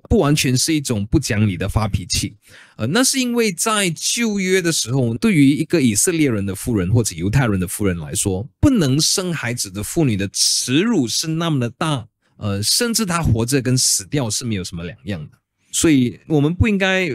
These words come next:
非常不公平的，只是看拉结是一个情绪化的这个发泄，在他的背景之下，他所讲的这句话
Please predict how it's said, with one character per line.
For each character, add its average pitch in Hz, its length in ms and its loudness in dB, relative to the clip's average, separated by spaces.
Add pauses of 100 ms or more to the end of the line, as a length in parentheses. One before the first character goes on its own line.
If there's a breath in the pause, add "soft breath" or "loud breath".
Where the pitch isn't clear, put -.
(140)
非 226 140 4
常 131 240 -2
不 151 140 0
公 131 200 2
平 110 200 2
的， 110 100 2
只 98 160 -8
是 113 140 0
看 131 200 -2
拉 127 220 0
结 107 180 -2
是 - 220 -2
一 123 40 -4
个 123 120 -2
情 98 400 -4
绪 - 180 -2
化 120 220 -2
的 92 100 -6
这 73 140 -10
个 107 100 0
发 107 240 -2
泄， 107 360 -6 (420 loud breath)
在 180 240 2
他 147 160 0
的 135 100 0
背 139 240 2
景 98 220 -4
之 117 140 -2
下， 117 240 0
他 143 200 0
所 123 220 0
讲 95 320 -6
的 104 160 -2
这 139 140 -4
句 135 160 -2
话 127 420 0